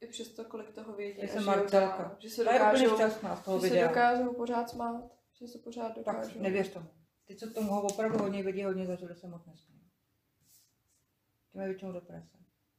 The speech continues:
Speaker 2: Taková Marcelka. To je typická ženská, ta bude happy do, do smrti, smyslu. Ta, ten, ta nepřekročí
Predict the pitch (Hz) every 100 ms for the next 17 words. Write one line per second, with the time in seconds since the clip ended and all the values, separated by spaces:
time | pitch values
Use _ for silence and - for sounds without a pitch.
0 | _ _ _ _ _ _ _ _ _ _
1 | _ _ _ _ _ - 247 220 196 190
2 | 196 185 - - 233 226 - 294 - 220
3 | 220 233 226 226 247 226 226 226 208 -
4 | 190 196 196 170 180 170 - _ - -
5 | 269 285 285 277 254 240 269 277 269 269
6 | 262 - -